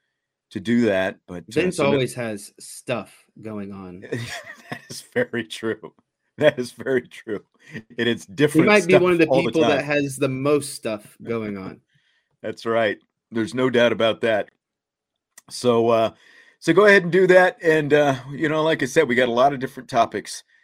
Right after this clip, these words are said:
Speaker 1: today. You wanna, you wanna get to the first one right now?
Speaker 2: Yeah, I think we should, uh, hit the ground running. Why not?
Speaker 1: All right. Here we go. No, Anthony's right. He does have five kids, and that does keep him
Speaker 2: <laughs>
Speaker 1: hopping. So
Speaker 2: That's
Speaker 1: uh,
Speaker 2: on top of,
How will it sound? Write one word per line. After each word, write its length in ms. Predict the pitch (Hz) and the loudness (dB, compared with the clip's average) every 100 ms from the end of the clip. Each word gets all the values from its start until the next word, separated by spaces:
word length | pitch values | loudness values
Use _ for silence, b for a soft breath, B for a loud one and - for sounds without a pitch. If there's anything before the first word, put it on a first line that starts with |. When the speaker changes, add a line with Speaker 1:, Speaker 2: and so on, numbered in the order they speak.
| _ - | _ -8
Speaker 1:
today. 240 | 95 98 | -2 0
You 140 | 107 | 2
wanna, 280 | 127 131 120 110 | 2 2 -2 -2
you 100 | 123 | 0
wanna 140 | 127 | 0
get 180 | 139 139 | -2 -2
to 80 | 143 | -4
the 80 | |
first 320 | 143 160 160 165 | -2 -4 -2 -2
one 240 | 180 175 _ _ | -2 -6 _ _
right 200 | 131 139 | -4 -2
now? 320 | 135 156 202 _ _ _ _ _ _ B B _ - | -2 -4 -4 _ _ _ _ _ _ B B _ -6
Speaker 2:
Yeah, 240 | 156 190 | -2 -2
I 60 | 139 | -2
think 220 | 135 143 | -4 -4
we 80 | 143 | -4
should, 200 | 139 135 | -4 -4
uh, 280 | 135 131 127 _ | 0 0 -2 _
hit 140 | 147 147 | -6 -4
the 80 | |
ground 460 | 151 151 139 101 131 | -2 -2 -4 -8 -6
running. 300 | 139 185 117 | -4 -2 -4
Why 140 | 120 | -6
not? 260 | 127 160 - _ _ 113 | -6 -10 -12 _ _ 2
Speaker 1:
All 140 | 147 | 2
right. 180 | 247 - _ _ _ _ _ _ _ - | 2 -2 _ _ _ _ _ _ _ -2
Here 100 | 151 | 0
we 80 | 175 | 2
go. 140 | 202 | 0
No, 180 | 135 127 | -2 -2
Anthony's 460 | 131 127 139 143 135 | 0 0 0 0 4
right. 300 | 127 104 104 | 4 4 0
He 120 | 110 | 0
does 220 | 113 113 | 0 2
have 200 | 123 110 | 0 0
five 320 | - 117 92 | 2 2 0
kids, 320 | - 107 82 87 | -2 -4 -4 -8
and 80 | |
that 160 | 92 85 | -8 -6
does 180 | 92 90 | -6 -6
keep 220 | 113 101 | -8 -6
him 220 | - 85 135 | -6 -6 -10
Speaker 2:
<laughs> 80 | 135 | -8
Speaker 1:
hopping. 400 | 101 90 80 73 - - | -4 -4 -6 -12 -16 -16
So 320 | 90 80 76 135 | -10 -10 -8 -4
Speaker 2:
That's 180 | 165 | -2
Speaker 1:
uh, 60 | 185 | -2
Speaker 2:
on 80 | 156 | -4
top 340 | 147 151 147 | -2 -2 0
of, 240 | 131 107 | -2 -4